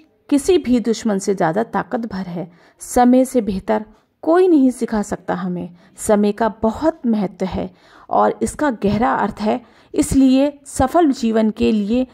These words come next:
समय के महत्व को समझना चाहिए। जब हम माता-पिता बनते हैं, तो हमें अपने बच्चों को ये सच्चाई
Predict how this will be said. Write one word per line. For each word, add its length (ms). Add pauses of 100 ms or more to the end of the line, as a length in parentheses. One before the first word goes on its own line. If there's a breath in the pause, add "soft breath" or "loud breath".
(280 soft breath)
समय 420
के 220
महत्व 420
को 160
समझना 480
चाहिए। 480 (720)
जब 320
हम 340 (160 loud breath)
माता-पिता 680
बनते 360
हैं, 180
तो 160
हमें 340
अपने 240
बच्चों 340
को 240 (680 loud breath)
ये 120
सच्चाई 580